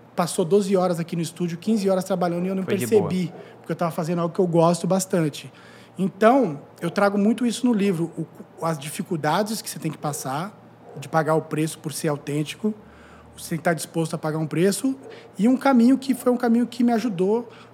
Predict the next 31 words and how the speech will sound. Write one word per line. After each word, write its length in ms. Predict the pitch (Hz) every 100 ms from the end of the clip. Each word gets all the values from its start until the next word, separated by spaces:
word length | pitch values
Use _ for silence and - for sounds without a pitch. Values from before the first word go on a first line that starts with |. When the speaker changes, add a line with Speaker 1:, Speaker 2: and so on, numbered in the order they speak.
| -
Speaker 1:
a 100 | 185
me 140 | 180 214
encontrar, 580 | 214 220 190 180 170 202
apesar 300 | 196 170 185
de 100 | 160
tantas 340 | 208 214 196
falhas, 520 | - 170 196 202 - -
a 100 | 175
me 120 | 175
encontrar 540 | 202 220 214 202 175 185
dentro 260 | 175 175
desse 280 | 170 175 -
mundo 480 | 170 156 185 202 233 - - - -
e 100 | 170
ser 320 | - 190 196
autêntico 560 | 202 196 185 202 - 185
e 20 |
poder 300 | 208 175 190
ser 200 | - 208
eu 160 | 190
mesmo 480 | 214 175 185 202 226 - - - 165
e 60 |
não 140 | 175 208
reconhecido 560 | 226 220 196 190 185
só 220 | 175 -
pelo, 240 | 190 208 196
as 140 | 180 -
coisas 220 | 185 170
que 80 | 202
eu 60 |
faço, 460 | 175 165 131 -